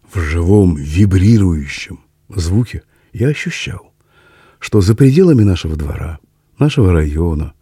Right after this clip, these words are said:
нашего города, нашей немного пасконной, наивной и чуть-чуть полинявшей действительности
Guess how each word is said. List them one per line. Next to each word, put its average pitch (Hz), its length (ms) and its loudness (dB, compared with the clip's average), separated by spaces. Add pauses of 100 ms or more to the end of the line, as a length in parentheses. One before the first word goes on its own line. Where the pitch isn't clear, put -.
(560)
нашего 85 360 -2
города, 73 500 -4 (540)
нашей 110 280 0
немного 117 380 4
пасконной, 143 840 0
наивной 131 760 2 (520)
и 302 140 -4
чуть-чуть - 460 -6
полинявшей 110 600 2
действительности 85 800 -6